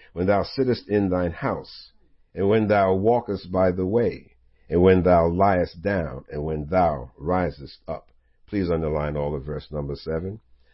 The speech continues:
"Thou shalt teach them diligently unto thy children, and shalt talk of them when thou sittest in thine house, and thou walkest by the way, and when thou liest down, and when thou risest up."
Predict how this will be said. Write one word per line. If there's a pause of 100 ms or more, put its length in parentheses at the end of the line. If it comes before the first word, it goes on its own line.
"Thou
shalt
teach
them
diligently
unto
thy
children, (320)
and
shalt
talk
of
them
when
thou
sittest
in
thine
house, (460)
and
thou (180)
walkest
by
the
way,
and
when
thou
liest
down,
and
when
thou
risest
up."